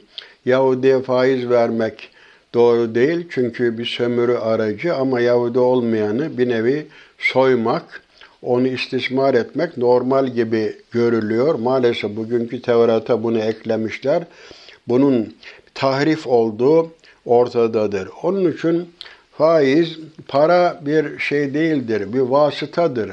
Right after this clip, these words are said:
Alışveriş, ticaretin vasıtasıdır, mal değildir. Mübadele, e, aracıdır. Dolayısıyla yani bir para, kağıt para diyelim ki bunun itibari bir değeri var. Bu yenilmez, içilmez.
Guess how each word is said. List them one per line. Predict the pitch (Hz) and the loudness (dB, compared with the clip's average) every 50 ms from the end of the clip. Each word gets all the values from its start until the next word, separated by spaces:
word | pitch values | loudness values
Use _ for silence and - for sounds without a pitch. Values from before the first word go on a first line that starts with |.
| - - | -8 -6
Alışveriş, | 131 135 135 135 127 - - 135 139 139 135 131 120 - | -4 -4 -2 -4 -4 -6 -4 -2 0 0 0 -2 -4 -6
ticaretin | - - 127 123 135 139 139 135 131 127 127 - 175 156 135 120 | -8 -8 -4 -2 0 2 2 2 0 -2 -2 -4 -4 -4 -2 0
vasıtasıdır, | 120 123 127 127 127 - 123 107 - 123 123 - 143 127 123 117 110 | 0 0 0 0 -2 -6 -6 -4 -4 -4 -4 -2 -4 -2 -2 -2 -4
mal | 98 98 104 107 117 131 139 139 135 127 117 | -4 -4 -4 -2 2 2 2 2 0 0 0
değildir. | 123 127 135 127 127 120 110 107 104 104 95 - - - _ _ - - - - - - | 2 2 4 4 2 0 -2 -4 -6 -8 -8 -8 -12 -20 _ _ -20 -20 -20 -20 -10 -4
Mübadele, | 123 131 139 139 127 131 131 135 135 131 131 131 131 135 135 139 135 135 135 - - - - - - - _ _ - | -2 -2 0 2 2 2 2 2 2 0 0 0 2 2 2 0 0 -4 -8 -14 -20 -20 -20 -20 -20 -20 _ _ 0
e, | 131 123 123 120 120 120 117 117 113 113 107 - | 2 2 4 4 2 2 0 0 0 -2 -4 -2
aracıdır. | - 120 123 123 123 120 117 110 120 120 110 107 123 151 170 165 156 - _ - - _ _ _ _ - | 0 0 2 2 2 0 0 -2 -4 -4 -4 -2 -2 -2 -2 -4 -6 -12 _ -20 -20 _ _ _ _ 0
Dolayısıyla | 143 143 156 156 156 151 143 - - 147 147 139 135 127 120 110 - - _ _ - - _ _ - | 2 4 4 4 2 2 0 0 0 0 2 2 2 0 0 -2 -6 -12 _ _ -20 -20 _ _ -2
yani | 139 139 139 139 135 131 123 123 | 0 2 2 2 2 2 0 -2
bir | 123 123 120 | -4 -8 -4
para, | - 147 139 139 139 135 127 127 | 0 2 2 4 4 2 0 -2
kağıt | - - 143 147 151 143 139 - | -2 0 2 2 2 0 -2 -2
para | - 127 123 120 120 113 107 107 | -2 0 0 2 0 0 -2 -2
diyelim | 113 113 113 110 107 107 107 | 0 0 0 0 -2 -6 -8
ki | 104 - 165 160 139 123 | -8 -6 -6 -6 -4 -4
bunun | 127 131 123 120 131 147 | -4 -4 -4 -4 -4 -6
itibari | 147 - 135 131 131 131 - 127 123 131 127 127 127 131 127 123 123 | -6 -6 -6 -6 -4 -4 -4 -2 0 0 2 2 0 0 -2 -2 -4
bir | 120 113 | -4 0
değeri | 120 117 117 120 123 123 120 113 104 | 2 2 4 4 2 2 2 2 0
var. | 104 113 131 151 147 123 123 | 0 0 0 0 0 -2 -2
Bu | 139 160 165 165 165 - - - - _ _ - | -4 -4 -4 -4 -8 -12 -20 -20 -20 _ _ -2
yenilmez, | 127 143 160 151 139 135 120 113 110 113 139 160 165 156 | 0 2 4 4 4 4 2 0 -2 -4 -4 -4 -4 -6
içilmez. | - 147 139 - - 156 156 143 143 147 151 143 127 110 | -8 -12 -10 -6 -4 -4 -2 -2 -2 -2 0 -2 -2 -4